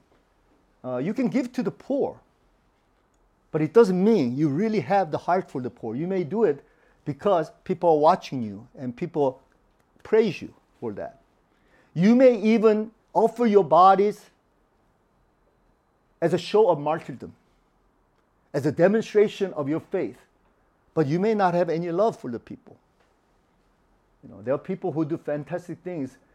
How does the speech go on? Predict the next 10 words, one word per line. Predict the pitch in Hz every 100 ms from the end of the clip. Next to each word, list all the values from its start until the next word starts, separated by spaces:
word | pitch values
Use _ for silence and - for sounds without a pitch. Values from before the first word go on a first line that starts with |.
| _ -
without | 135 143 160
love. | 143 180 - - _ _ _ _ _ _
And | 120 123
Paul | 147 196
says, | 185 180 170 170 _ -
if | 175
it | 240 240
doesn't | 233 185
have | 180 147
love, | 139 196 247 139 156